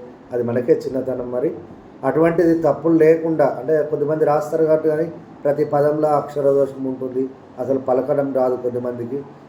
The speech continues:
ఇవన్నీ తప్పులు, ఆ, హై స్కూల్ లెవెల్లో దాదాపు అందరు నేర్చుకుంటారు.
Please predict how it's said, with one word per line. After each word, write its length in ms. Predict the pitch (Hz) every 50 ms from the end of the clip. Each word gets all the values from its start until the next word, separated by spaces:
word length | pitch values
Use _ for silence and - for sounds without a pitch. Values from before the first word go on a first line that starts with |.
| - -
ఇవన్నీ 380 | 131 120 120 127 139 147 156 143
తప్పులు, 600 | 147 147 135 127 - - 160 151 131 131 139 139 - - - - - - - - - - 127
ఆ, 200 | 127 127 127 123
హై 100 | 123 127
స్కూల్ 260 | 127 - - 165 151
లెవెల్లో 560 | 147 147 147 151 147 151 151 151 151 151 147 139
దాదాపు 420 | 131 120 123 135 143 143 160 156
అందరు 280 | 143 127 131 147 131 131
నేర్చుకుంటారు. 540 | 135 139 135 - - - 156 135 151 190